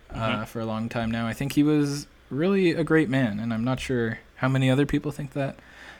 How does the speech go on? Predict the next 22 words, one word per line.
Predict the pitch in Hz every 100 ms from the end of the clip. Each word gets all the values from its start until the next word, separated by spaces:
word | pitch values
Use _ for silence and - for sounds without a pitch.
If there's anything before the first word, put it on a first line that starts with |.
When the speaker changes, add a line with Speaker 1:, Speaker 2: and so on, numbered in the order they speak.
| - -
Speaker 1:
But, | 117 110 156
Speaker 2:
Mm-hmm. | 117
Speaker 1:
uh, | 110 104
I'm | 123 131
also | 127
a | 131
big | 135 127
Matt | 123 -
Damon | 139 151
head, | 160 160
and | 147
also | - 185 220
I | 196
love | 156 180 156 -
security | - - 131 - 135 175 214 202 - - - - -
guys, | 180 214 233 - -
like | 120
bodyguards. | - 127 156 170 196 170
I | 135
Speaker 2:
Tho-, | 185
Speaker 1:
always | 160 170 180
Speaker 2:
those, | 254 262